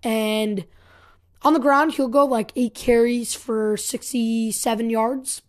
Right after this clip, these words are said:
maybe a touchdown. He usually gets the touchdown on the first, second drive.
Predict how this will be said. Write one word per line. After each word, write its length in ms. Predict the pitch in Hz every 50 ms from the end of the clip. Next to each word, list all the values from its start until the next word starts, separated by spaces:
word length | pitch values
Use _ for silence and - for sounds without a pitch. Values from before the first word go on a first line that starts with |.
| _ _ _ _ _ _
maybe 300 | - 214 226 214 208 233
a 60 | 233
touchdown. 640 | - - 240 233 - - 269 247 240 240 269 269 - _ _ _ _ - - _ -
He 140 | _ - 254
usually 280 | 269 285 233 254 285 247
gets 240 | 262 277 269 -
the 80 | - 262
touchdown 600 | - - 254 254 247 - - 277 254 254 247 247
on 80 | 233 226
the 40 | -
first, 360 | - - 240 233 226 - -
second 320 | - 254 220 - 254 226
drive. 560 | 190 214 208 190 202 208 220 233 233 - -